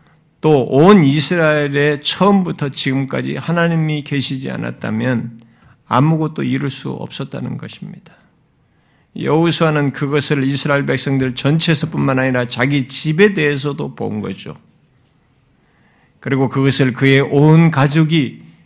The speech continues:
인정하며 깊이 공감을 하여서 오늘 고백에 이르게 된 것입니다.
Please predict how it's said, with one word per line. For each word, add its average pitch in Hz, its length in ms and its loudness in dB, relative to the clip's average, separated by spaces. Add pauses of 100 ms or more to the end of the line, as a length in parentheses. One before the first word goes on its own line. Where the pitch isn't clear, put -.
(260)
인정하며 151 880 4
깊이 214 480 2
공감을 139 640 0
하여서 247 800 0
오늘 120 260 0
고백에 113 400 -6
이르게 107 340 -8
된 92 140 -10
것입니다. - 480 -14